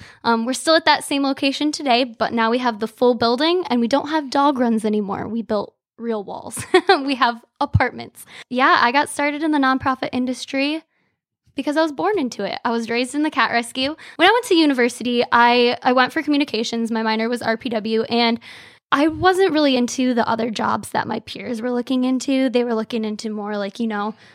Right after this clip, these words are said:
writing grants, working for, like, publicists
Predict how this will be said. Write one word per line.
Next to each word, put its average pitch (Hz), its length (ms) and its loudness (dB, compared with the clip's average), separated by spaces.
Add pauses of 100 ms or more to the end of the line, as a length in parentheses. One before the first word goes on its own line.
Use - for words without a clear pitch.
(180)
writing 262 500 4
grants, 226 760 -2 (200)
working 254 480 2
for, 233 240 -2
like, 214 420 0
publicists - 1120 -2